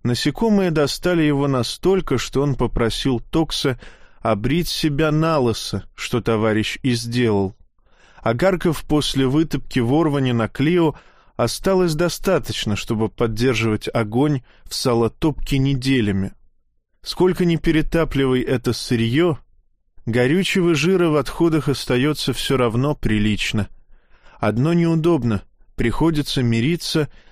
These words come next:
с жутко вонючим дымом и отложениями сажи. Даже паруса судна почернели. Клео вновь рванулся влево, но Тим на корню пресёк его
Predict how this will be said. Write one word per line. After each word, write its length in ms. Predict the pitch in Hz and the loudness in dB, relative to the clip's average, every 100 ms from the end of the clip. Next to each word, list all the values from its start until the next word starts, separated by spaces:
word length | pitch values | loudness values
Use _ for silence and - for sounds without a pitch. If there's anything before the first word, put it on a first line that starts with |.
| _ | _
с 80 | 113 | -4
жутко 480 | 110 143 196 - 190 | 0 0 0 0 2
вонючим 680 | 175 165 170 156 156 143 117 | 2 2 2 0 0 0 0
дымом 420 | 147 170 156 143 | 2 2 2 0
и 140 | - | 0
отложениями 920 | 120 - 120 113 113 139 127 127 123 120 | -2 0 0 0 2 2 2 0 0 0
сажи. 600 | - - 123 104 98 98 _ _ _ _ - - - | -4 -2 0 0 -4 -8 _ _ _ _ -20 -18 -4
Даже 340 | 127 147 156 | 0 2 0
паруса 580 | - 156 147 135 - 185 | 0 0 2 0 0 -2
судна 520 | - - 185 131 117 | -2 -2 0 2 0
почернели. 840 | - 117 - 120 113 110 104 98 - - _ _ _ _ _ _ _ _ - | -2 -4 -2 0 0 0 0 -2 -8 -16 _ _ _ _ _ _ _ _ -6
Клео 400 | - 196 220 196 | 0 2 2 2
вновь 420 | 147 156 196 185 | 0 0 0 0
рванулся 720 | 151 127 131 156 147 - 151 | 0 2 0 0 -2 -2 -2
влево, 440 | 135 160 175 117 107 | 0 2 2 2 0
но 200 | 107 107 | 0 -2
Тим 420 | - 165 175 160 | -4 0 2 2
на 80 | 151 | 0
корню 540 | - 135 139 165 160 | 0 2 2 2 0
пресёк 560 | - 113 - 135 131 - | 0 0 0 0 -2 0
его 420 | 113 110 123 | 0 2 0